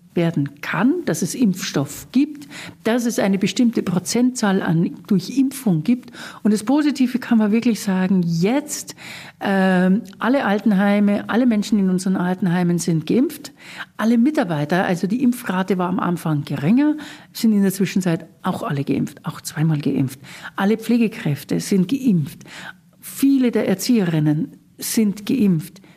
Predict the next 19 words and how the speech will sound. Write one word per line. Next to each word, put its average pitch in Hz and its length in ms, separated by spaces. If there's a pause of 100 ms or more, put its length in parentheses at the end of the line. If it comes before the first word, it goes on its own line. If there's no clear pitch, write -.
(400)
Viele, 262 320
die 247 200
mit 214 260
speziellen 220 720
vulnerablen 190 800
Gruppen 156 320
einfach 160 320
auch - 220
arbeiten, 156 540
die 220 120
sind 214 200
alle 185 260
geimpft. 180 580
Und 180 220
das 202 160
ist - 240
ein 196 340
neuer 185 280
Schutz. - 440